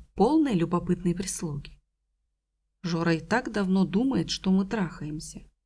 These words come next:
Учитывая, как я заставлял его всеми возможными уловками удерживать Алю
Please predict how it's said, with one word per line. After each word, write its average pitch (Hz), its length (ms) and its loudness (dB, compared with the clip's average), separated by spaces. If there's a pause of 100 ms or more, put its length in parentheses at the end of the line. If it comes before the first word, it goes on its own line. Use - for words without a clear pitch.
(460)
Учитывая, 185 680 -2 (540)
как 190 260 0
я 190 140 4
заставлял 180 600 0
его 170 380 -6 (280)
всеми 180 380 4
возможными 170 880 0
уловками 185 800 -2 (800)
удерживать 185 720 0
Алю 262 340 0